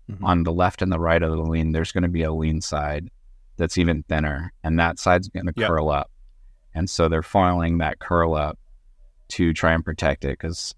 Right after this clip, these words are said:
Speaker 2: a thin piece of meat in the air of an
Speaker 1: Just gonna get
Speaker 2: offset,
Speaker 1: burned
Speaker 2: it's gonna
Speaker 1: out.
Speaker 2: char. Um, so they're trying to, to save against that, and then foiling it, you might relax the muscle to get it to lay down so you don't get so much pulling on your lean.
Speaker 1: Gotcha.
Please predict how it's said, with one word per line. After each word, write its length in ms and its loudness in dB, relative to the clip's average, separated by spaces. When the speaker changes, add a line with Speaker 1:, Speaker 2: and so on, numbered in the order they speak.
Speaker 2:
a 180 -6
thin 300 0
piece 260 -2
of 60 -6
meat 420 0
in 120 0
the 180 0
air 340 2
of 80 -2
an 100 0
Speaker 1:
Just 100 -2
gonna 180 2
get 140 -6
Speaker 2:
offset, 120 0
Speaker 1:
burned 240 -6
Speaker 2:
it's 80 -6
gonna 120 2
Speaker 1:
out. 60 -2
Speaker 2:
char. 520 0
Um, 420 -8
so 360 0
they're 140 -2
trying 280 0
to, 360 -2
to 100 -12
save 240 2
against 300 0
that, 320 2
and 140 0
then 160 -2
foiling 540 0
it, 260 2
you 120 0
might 280 0
relax 420 0
the 80 -2
muscle 380 -2
to 120 -6
get 120 0
it 100 -2
to 140 -4
lay 140 2
down 260 -2
so 140 -6
you 40 0
don't 120 0
get 160 -2
so 120 -4
much 180 0
pulling 360 0
on 160 -2
your 140 -2
lean. 380 0
Speaker 1:
Gotcha. 380 -18